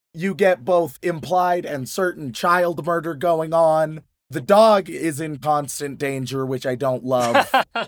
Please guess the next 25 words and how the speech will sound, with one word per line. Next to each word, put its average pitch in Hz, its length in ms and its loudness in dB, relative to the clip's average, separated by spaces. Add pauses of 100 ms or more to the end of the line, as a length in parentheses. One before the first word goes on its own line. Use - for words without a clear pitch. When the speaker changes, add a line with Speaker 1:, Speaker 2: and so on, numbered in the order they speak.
Speaker 1:
but 190 240 -2
I, 135 120 4
but 131 440 -4
I 151 80 2
recognize 139 680 -2
that 131 140 -8
that 135 200 0
adds 131 320 -4
to 139 100 -12
the 123 120 -6
stakes. - 640 -8 (280)
Um, 131 520 0 (280)
now, 156 320 2
anytime 143 640 -2
the 143 100 -6
dog 135 260 0
goes 135 240 -2
off 131 200 0
on 127 200 -2
its 123 100 -8
own, 131 340 -2
I'm 127 160 -8
like, 120 220 -4
"Ah, 123 160 -4
shit." 131 400 -6